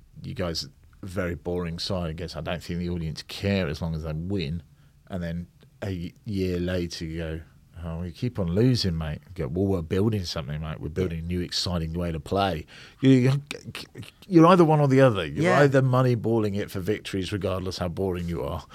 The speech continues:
Speaker 2: Yeah.
Speaker 1: or <laughs> you're an exciting, uh, cavalier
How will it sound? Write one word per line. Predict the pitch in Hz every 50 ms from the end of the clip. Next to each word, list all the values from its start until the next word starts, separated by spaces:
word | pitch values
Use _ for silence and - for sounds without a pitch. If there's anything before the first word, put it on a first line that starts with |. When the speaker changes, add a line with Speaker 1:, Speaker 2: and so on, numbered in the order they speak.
| - -
Speaker 2:
Yeah. | 135 127 110 - - -
Speaker 1:
or | - 139 120 107
<laughs> |
you're | - 165 160 135 107
an | - - - - -
exciting, | 139 - - - - - - 104 - - - - 113 98 101 101 98 92 87 - - -
uh, | - 113 107 98 90 90 95 92 85 -
cavalier | - - 104 107 87 98 98 98 95 98 98 92 90 87